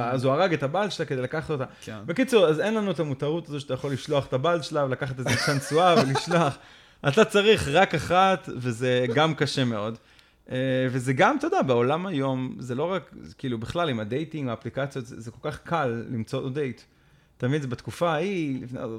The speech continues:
Speaker 1: אלפיים שנה, שלושת אלפים שנה, עזוב את המלכים.
Speaker 2: כן.
Speaker 1: האנשים הרגילים, כאילו, כמה אנשים היה להם ב-, בכפר?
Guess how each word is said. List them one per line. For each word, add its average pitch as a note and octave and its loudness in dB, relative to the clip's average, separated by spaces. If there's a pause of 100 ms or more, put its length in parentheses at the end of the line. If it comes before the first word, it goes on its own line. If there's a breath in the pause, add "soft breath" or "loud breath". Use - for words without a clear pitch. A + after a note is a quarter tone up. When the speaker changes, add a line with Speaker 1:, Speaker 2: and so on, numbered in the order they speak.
(140)
Speaker 1:
אלפיים D#3+ -6
שנה, E3 -8
שלושת - -12
אלפים D3 -8
שנה, D#3+ -4
עזוב D3+ -2
את G#3 -8
המלכים. C#3 -2 (140)
Speaker 2:
כן. A#2 -14 (120)
Speaker 1:
האנשים C3 0
הרגילים, F#3+ -2
כאילו, C3+ -4
כמה C#4 2
אנשים C3+ 0
היה A#2 -2
להם A2+ -8 (260)
ב-, B2+ -2
בכפר? A#2+ 0